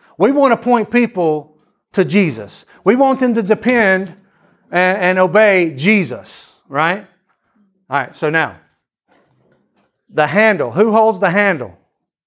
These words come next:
Who's holding the handle? People, right? We. So the next question is, what does this teach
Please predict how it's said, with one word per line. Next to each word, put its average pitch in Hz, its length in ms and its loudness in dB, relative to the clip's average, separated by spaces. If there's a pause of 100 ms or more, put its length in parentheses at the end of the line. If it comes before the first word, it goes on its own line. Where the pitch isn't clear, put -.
(1040)
Who's 175 140 -4
holding 190 180 0
the 170 80 -2
handle? 135 340 -6 (640)
People, 196 400 -2 (140)
right? 254 240 0
We. 269 320 0 (640)
So 208 180 0
the 202 100 -2
next 320 280 0
question 214 400 -2
is, 208 280 2 (220)
what 277 240 2
does 269 220 0
this 247 240 -2
teach - 580 -2